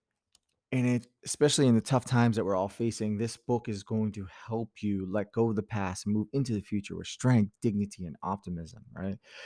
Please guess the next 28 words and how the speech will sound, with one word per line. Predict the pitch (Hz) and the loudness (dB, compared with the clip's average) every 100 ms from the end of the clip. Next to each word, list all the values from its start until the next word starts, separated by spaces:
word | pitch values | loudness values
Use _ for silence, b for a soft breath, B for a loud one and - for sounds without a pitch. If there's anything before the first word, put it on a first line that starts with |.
| B | B
It's | 113 | -4
gonna | - 139 | 6 6
help | 110 120 110 | 8 6 4
you | |
fully | 95 - 143 127 | -6 0 2 4
accept | 104 - - 117 | 2 0 -4 -4
yourself | 101 98 - 80 | -4 -4 -4 -2
so | - | 4
you | 120 110 | 6 10
can | 117 | 10
rewrite | 143 151 117 113 - | 12 10 8 4 0
the | 95 | -6
way | 95 117 113 | 0 2 2
that | 98 | 0
you | 101 | -4
show | - 101 95 - | -4 -2 -2 0
up | 139 - | -4 -2
to | 104 | -4
the | 98 | -2
world. | 90 113 147 107 - _ b b b | 0 2 2 0 -4 _ b b b
And | - | -4
so | 113 | 0
you | 110 | 4
can | 107 | 4
stop | - - 143 - | 4 2 2 2
holding | 120 113 107 | -2 2 2
yourself | 101 98 90 - | 2 -2 -4 -2
back | 101 71 - | -2 -2 -8